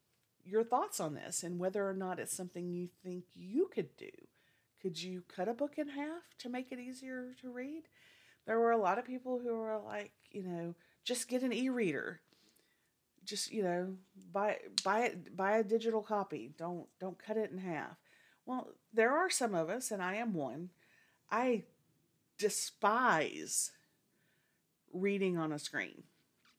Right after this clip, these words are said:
I've tried it in multiple, with multiple different types of screens, and, you know, it's supposed to look like a book.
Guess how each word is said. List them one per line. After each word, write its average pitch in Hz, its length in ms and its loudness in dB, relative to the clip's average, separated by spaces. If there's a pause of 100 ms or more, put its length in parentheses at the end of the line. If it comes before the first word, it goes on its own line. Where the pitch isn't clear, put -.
(180)
I've 170 140 -2
tried 156 260 4
it - 160 0
in 170 100 -6
multiple, 151 400 -4
with 160 220 -6
multiple 190 380 2
different 214 360 -2
types - 320 -2
of 220 100 -4
screens, 190 600 -4
and, 190 160 -4
you 185 80 -4
know, 175 160 -4
it's - 140 -4
supposed - 380 -6
to 165 40 -6
look 185 220 -4
like 170 180 -2
a 165 60 -6
book. 160 340 0